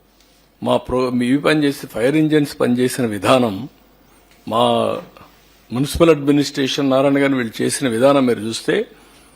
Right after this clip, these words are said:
వార్ ఫుటింగ్లో అవన్నీ క్లీన్ చేసి, వాటర్ పెట్టి, బ్లీచింగ్ వేసి, ఎక్కడ కూడా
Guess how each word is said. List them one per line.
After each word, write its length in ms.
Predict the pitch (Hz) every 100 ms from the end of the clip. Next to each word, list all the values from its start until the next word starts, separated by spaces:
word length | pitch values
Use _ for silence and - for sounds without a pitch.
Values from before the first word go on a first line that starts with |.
| _ _ _ _ _ _ _ _ _ _ _ _ 98 90 76 78 76
వార్ 260 | 101 160 190
ఫుటింగ్లో 540 | - 190 180 175 170
అవన్నీ 280 | 151 143 160
క్లీన్ 420 | 160 135 151 180
చేసి, 500 | 160 165 - 156 151
వాటర్ 520 | 135 117 120 147 165
పెట్టి, 400 | 165 160 160 151
బ్లీచింగ్ 560 | 135 117 143 - 170 151
వేసి, 520 | 147 143 147 143 143 - _ _ _ _ _ -
ఎక్కడ 520 | 135 - - 185 175
కూడా 640 | 165 160 160 170 180 214